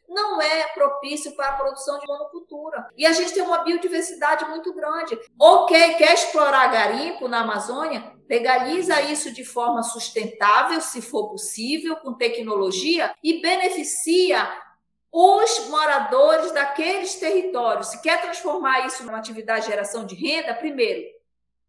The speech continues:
legalizar, tornar sustentável e compartilhar o benefício,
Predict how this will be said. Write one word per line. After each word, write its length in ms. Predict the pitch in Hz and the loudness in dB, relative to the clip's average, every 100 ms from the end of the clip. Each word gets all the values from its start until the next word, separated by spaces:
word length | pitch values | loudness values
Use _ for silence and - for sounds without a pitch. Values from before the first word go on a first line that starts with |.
| _ - | _ -2
legalizar, 880 | 233 233 220 359 - 233 294 311 - - - | 0 2 0 0 2 4 4 2 -4 -12 -2
tornar 400 | 262 254 254 247 | 2 2 4 2
sustentável 880 | - - - 220 - 247 277 339 339 - - - | 0 -6 -6 -8 -2 2 4 4 -2 -10 -18 -16
e 160 | 285 | -10
compartilhar 760 | 370 370 370 359 359 339 302 330 | -4 -2 0 0 0 -2 2 2
o 60 | 330 | 2
benefício, 680 | 285 - - 214 202 - | 0 0 -6 -12 -14 -14